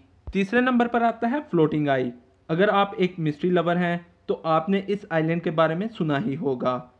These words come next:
अर्जेंटीना में मौजूद इस आइलैंड को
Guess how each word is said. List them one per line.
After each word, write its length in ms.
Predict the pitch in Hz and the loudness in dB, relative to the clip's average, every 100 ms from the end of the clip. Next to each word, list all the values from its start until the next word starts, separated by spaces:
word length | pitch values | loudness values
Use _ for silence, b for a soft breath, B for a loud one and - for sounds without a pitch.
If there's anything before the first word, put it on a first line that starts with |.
| _ _ - | _ _ -4
अर्जेंटीना 520 | 160 247 285 269 262 | -2 -2 -2 -4 -4
में 120 | 262 | 0
मौजूद 460 | 240 202 208 208 - _ - | 0 0 0 -2 -6 _ -6
इस 200 | 196 196 - | -6 -4 -4
आइलैंड 360 | 160 160 208 202 | -2 0 -2 0
को 200 | 202 | 2